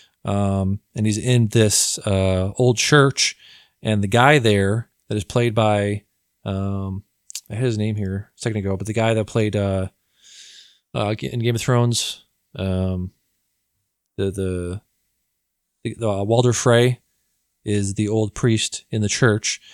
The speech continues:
and he's trying to keep the Tesseract from Red Skull. And he looks over to this, to this mural where the Tesseract is hidden, and the mural is a mural of the world,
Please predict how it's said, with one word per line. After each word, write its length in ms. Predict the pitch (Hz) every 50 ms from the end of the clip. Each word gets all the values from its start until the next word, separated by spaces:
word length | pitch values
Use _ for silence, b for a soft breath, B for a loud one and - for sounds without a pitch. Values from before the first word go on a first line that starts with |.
| B B B B B B
and 80 | - 104
he's 100 | 101 -
trying 260 | - 127 117 113 110
to 60 | 104
keep 360 | 104 - - 123 117 - - -
the 80 | -
Tesseract 420 | - 127 123 - - 120 107 104 -
from 520 | - - - 120 117 110 107 107 107 104 - _ _
Red 160 | - 113 104 -
Skull. 480 | - - 135 123 110 101 104 104 - _ _ _ _ _ _ _ _ _ _ _ _ _ _ _ _ _ _ _ - -
And 80 | 117
he 60 | 113
looks 180 | 113 123 - -
over 440 | 147 135 127 107 107 110 107 107 - b b b b b b b
to 140 | - 120
this, 260 | 113 110 101 - - -
to 140 | - 117
this 120 | 107 104 98
mural 600 | 110 117 131 156 160 135 113 101 98 113 123 - _ _ _ _ _ _ _ _ _ _ -
where 160 | 113 113 110
the 100 | 95 107
Tesseract 380 | - - 147 139 - 127 107 -
is 140 | 107 - -
hidden, 420 | 170 175 156 127 104 101 101 101
and 220 | - 110 107 104 104
the 40 | 107
mural 460 | 123 147 160 151 117 107 104 104 104
is 300 | 110 110 104 98 98 107
a 120 | 107 104
mural 400 | 101 107 117 123 123 120 117 117 107
of 180 | 110 110 107 98
the 80 | 104 110
world, 480 | 98 104 120 123 120 117 117 107 110